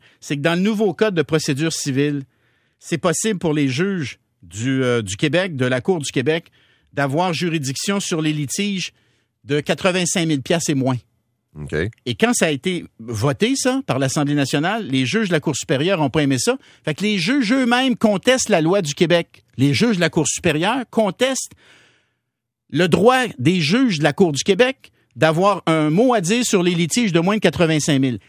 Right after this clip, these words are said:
Speaker 1: Si à matin, la Cour d'appel donne raison aux juges de la Cour supérieure, ça veut dire que les juges de la Cour du Québec n'auront juridiction que pour les petites créances de dix mille et moins. Une guerre de territoire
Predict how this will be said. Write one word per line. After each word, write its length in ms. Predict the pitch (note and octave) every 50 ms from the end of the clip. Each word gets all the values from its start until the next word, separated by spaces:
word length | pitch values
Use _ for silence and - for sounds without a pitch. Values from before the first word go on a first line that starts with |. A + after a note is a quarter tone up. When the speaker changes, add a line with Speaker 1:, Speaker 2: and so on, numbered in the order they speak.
| _ _
Speaker 1:
Si 320 | - - - - C#4+ E4
à 60 | D4 B3+
matin, 340 | A#3 G#3+ G3 - A#3+ B3
la 120 | A#3 G3 D#3+
Cour 200 | - A3+ A3 F#3+
d'appel 380 | F3+ D#3+ C#3+ D#3+ G3 G#3 G3+
donne 160 | D#3+ D#3+ D3+ D3+
raison 420 | C#3+ D3+ D3 C#3+ C3+ F3 F#3 E3+
aux 40 | D3+
juges 220 | C3 D#3+ F#3 E3+
de 40 | D3
la 80 | D3+ C#3+
Cour 180 | - E3 C#3+
supérieure, 480 | - - - D#3+ B2+ C#3 D#3 F3+ G#3+ A3+ - _ - _
ça 140 | - - E3
veut 100 | D#3 E3+
dire 180 | D3 F#3+ A#3 G3+
que 60 | G#3+
les 120 | F3+ D#3
juges 240 | C#3 C3 F#3+ A#3+ A3
de 60 | F3+
la 80 | E3 C#3
Cour 160 | - F#3 E3
du 100 | C#3 -
Québec 300 | - D#3+ C3+ E3+ F#3+ G#3 - - - - - _
n'auront 320 | - C#3 D#3 E3 E3 G3+ G#3
juridiction 800 | E3+ E3+ F#3+ E3+ F3+ D3 C#3+ C3 - - G#3+ G3+ G#3 A#3+ A#3+ - _ _ _ _ _ _
que 80 | -
pour 360 | D#3+ - - A3 A3+ A#3 A3 F#3
les 340 | D#3 D3 D#3 E3 F3+ E3 - _ _ _ _ _ _ _ _ _
petites 220 | - - - - -
créances 600 | - F3+ F3+ F#3 F3+ F#3 G3 G3 F#3 C#3 - - _ _ _ _ _ _ -
de 100 | C3+ D3+
dix 220 | C3+ A#2+ C3 D#3+
mille 220 | F3+ F#3 G3 G3 F3
et 60 | D3+
moins. 280 | C#3+ C#3 C3 C#3 C#3+ C#3+ C3 - _ _ _ _ _ _ _ _ _
Une 120 | - A2 A2
guerre 240 | F#2 C3 C#3+ D3
de 100 | A#2 G#2+
territoire 880 | F#2 - G#2+ F#2+ G2 F2+ - E2 G#2+ B2+ B2 A#2+ A#2 A2 G2+ F#2+ - -